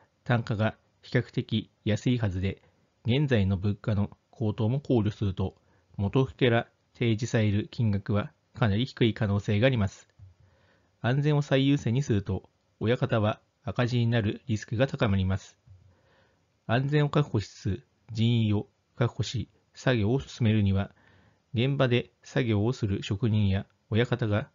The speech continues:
プラスになるような工程の余裕や単価の改善がなければ、現場の職員の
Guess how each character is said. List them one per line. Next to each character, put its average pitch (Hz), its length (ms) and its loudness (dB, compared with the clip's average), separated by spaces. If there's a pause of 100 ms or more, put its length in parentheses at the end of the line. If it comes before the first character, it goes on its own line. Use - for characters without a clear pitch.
(200)
プ 120 80 2
ラ 123 80 2
ス - 140 -2
に 131 80 0
な 127 120 0
る 101 100 2
よ 98 120 0
う 92 40 -2
な 98 180 -4 (420)
工 117 160 0
程 113 240 2
の 131 100 0
余 101 180 2
裕 95 140 0
や 98 200 -2 (280)
単 113 200 0
価 120 120 -2
の 117 100 -2
改 113 220 0
善 104 180 2
が 127 100 2
な 131 100 0
け 123 80 0
れ 95 100 0
ば、 95 240 -2 (560)
現 127 200 0
場 127 100 0
の 120 200 -2 (180)
職 - 280 -4
員 113 160 2
の 104 160 0